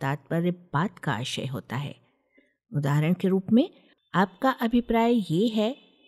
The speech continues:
शुद्ध है, आपका तात्पर्य ये है, अशुद्ध। उक्ति का तात्पर्य ये है, शुद्ध है, उक्ति का अभिप्राय ये है, अशुद्ध। तात्पर्य ये है कि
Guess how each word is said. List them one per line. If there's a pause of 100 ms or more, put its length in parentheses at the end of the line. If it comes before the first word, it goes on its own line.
(180)
शुद्ध
है, (540)
आपका
तात्पर्य
ये
है, (340)
अशुद्ध। (640)
उक्ति
का
तात्पर्य (120)
ये
है,
शुद्ध
है, (340)
उक्ति
का (140)
अभिप्राय
ये
है, (240)
अशुद्ध। (540)
तात्पर्य
ये
है
कि